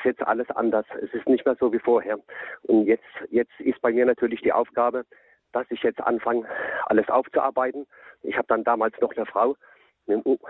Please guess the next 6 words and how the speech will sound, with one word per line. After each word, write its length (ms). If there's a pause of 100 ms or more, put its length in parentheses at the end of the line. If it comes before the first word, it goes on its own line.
Auto 340 (240)
totgefahren 640
und 180
hab 180
Fahrerflucht 540
begangen 460